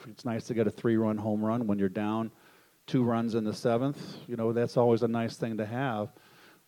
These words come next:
But what about the guy, it's a tie ball game,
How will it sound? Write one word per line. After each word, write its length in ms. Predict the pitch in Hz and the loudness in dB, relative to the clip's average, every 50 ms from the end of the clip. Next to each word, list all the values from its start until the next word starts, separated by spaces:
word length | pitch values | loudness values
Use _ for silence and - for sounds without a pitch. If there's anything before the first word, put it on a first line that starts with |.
| _ - | _ 0
But 120 | 110 107 | 0 4
what 200 | 110 123 160 208 | 6 8 8 8
about 300 | 233 - 262 277 285 - | 6 4 2 -2 -2 -2
the 80 | 233 202 | -4 -2
guy, 440 | 156 151 139 147 147 147 147 147 | 0 2 2 2 4 4 4 4
it's 300 | 151 147 127 107 - - | 4 4 2 0 -2 -4
a 60 | 110 - | -6 -6
tie 380 | - - - 147 160 170 165 | -4 -4 -4 -2 0 0 2
ball 380 | 143 127 123 127 127 127 127 120 | 4 4 4 6 6 4 2 0
game, 580 | 120 120 117 117 117 120 120 117 117 113 117 | 0 -2 -4 -4 -4 -6 -6 -8 -8 -10 -12